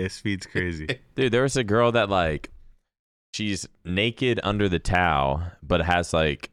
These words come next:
Speaker 2: I think she has, like, a bikini underneath or something. But she, like, ha-, just has a towel up, wrapped around her body, and then she does a countdown from ten. She'll be like, "Ten," until the towel comes off.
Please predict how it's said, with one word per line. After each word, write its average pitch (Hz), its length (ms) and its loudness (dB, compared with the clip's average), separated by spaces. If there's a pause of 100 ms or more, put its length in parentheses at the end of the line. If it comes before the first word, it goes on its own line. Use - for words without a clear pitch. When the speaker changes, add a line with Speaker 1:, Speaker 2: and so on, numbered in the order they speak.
(160)
Speaker 2:
I 71 60 -10
think 151 220 -6
she - 140 -6
has, 85 160 -2
like, 71 100 -4
a 69 40 -4
bikini 65 600 -8
underneath - 440 -8
or - 80 -6
something. - 440 -8 (240)
But 85 100 -4
she, 90 160 -6
like, 73 280 -4
ha-, 80 120 -12
just 82 220 -10
has 92 240 -6
a 87 100 -6
towel 87 420 -4
up, 80 280 -6
wrapped 78 220 -8
around 78 180 -6
her 78 40 -6
body, 73 300 -2
and 73 100 -4
then 78 100 -4
she - 120 -8
does 82 180 -2
a 82 80 -2
countdown 76 540 -4
from 69 220 -8
ten. 67 440 -4 (560)
She'll 90 60 -6
be 90 60 -2
like, 87 200 -6
"Ten," 113 840 -4
until 92 320 -4
the 90 80 -2
towel 80 260 0
comes 67 260 -4
off. 50 400 -4